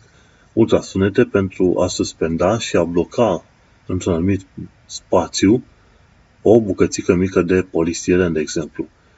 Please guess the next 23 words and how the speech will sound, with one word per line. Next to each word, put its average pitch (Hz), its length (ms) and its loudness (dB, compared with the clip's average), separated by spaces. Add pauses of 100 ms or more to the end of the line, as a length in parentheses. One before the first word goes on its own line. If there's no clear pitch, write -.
(160)
Și - 140 -2
interesant 90 520 2
lucru, 107 240 0
oricum 110 420 2
ai 87 120 0
întoarce 85 420 -2
acele 85 340 0
boxe 80 800 -6 (140)
cu 92 60 -4
ultrasunete, 90 680 0
bucățica 92 540 -2
de 85 160 0
polistiren 87 520 -4
nu, 98 260 -4 (600)
nu, 104 600 2
nu 101 120 0
se 98 160 -2
pierde. 78 420 -2 (1120)
Un 107 140 2
al 87 80 4
doilea 90 260 6
lucru 85 240 0
interesant 82 600 0